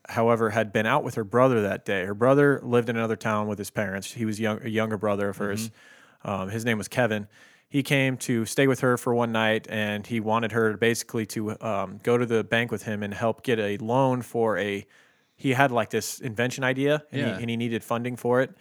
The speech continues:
Speaker 2: Oh,
Speaker 1: And so
Speaker 2: damn. What was it? Do you
Speaker 1: I,
Speaker 2: know?
Speaker 1: I like, I would like to know. Like,
Speaker 2: Yeah, right.
Speaker 1: maybe it was, like, the, the fucking
Speaker 2: ShamWow.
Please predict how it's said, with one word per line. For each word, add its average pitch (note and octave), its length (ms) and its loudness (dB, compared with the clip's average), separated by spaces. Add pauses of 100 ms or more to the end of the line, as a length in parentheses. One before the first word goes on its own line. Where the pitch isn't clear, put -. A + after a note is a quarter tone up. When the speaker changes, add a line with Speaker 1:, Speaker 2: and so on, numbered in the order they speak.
(260)
Speaker 2:
Oh, E3+ 100 -8
Speaker 1:
And A#2+ 120 -6
so A2+ 280 0
Speaker 2:
damn. A2 100 -10
What A2+ 180 -8
was D#3 160 -8
it? - 80 -18 (320)
Do - 80 -10
you - 40 -4 (140)
Speaker 1:
I, A#2+ 80 -2
Speaker 2:
know? A#2 60 2
Speaker 1:
I - 40 2
like, B2+ 160 4
I B2 60 2
would C3 140 2
like B2 180 2
to A#2 60 -8
know. G#2+ 220 -2
Like, G#2+ 100 -2
Speaker 2:
Yeah, B2+ 120 0
right. G#2+ 180 -2
Speaker 1:
maybe C3 160 0
it B2 40 -2
was, B2 140 -4
like, A2+ 180 0
the, A2 300 -2 (480)
the - 80 -16
fucking G#2+ 460 -8 (520)
Speaker 2:
ShamWow. B2 500 -2